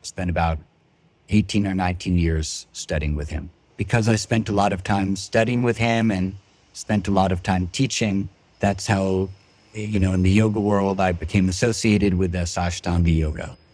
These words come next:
Um, that's primarily what I teach. But all along, I've always studied other things, and I've always taught some other things too.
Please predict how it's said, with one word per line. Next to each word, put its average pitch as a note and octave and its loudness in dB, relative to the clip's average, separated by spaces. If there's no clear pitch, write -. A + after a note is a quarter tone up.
Um, F2 -2
that's A2+ 2
primarily C3+ 2
what A#2 2
I G2 4
teach. F2+ -4
But A#2 2
all D#3 2
along, C3+ 0
I've A2 0
always A#2 0
studied A2 0
other F#2+ 0
things, G#2 -4
and E2+ 0
I've F#2 2
always G2+ 2
taught G#2 -2
some F#2+ -4
other F#2 0
things F2+ -6
too. E2 -2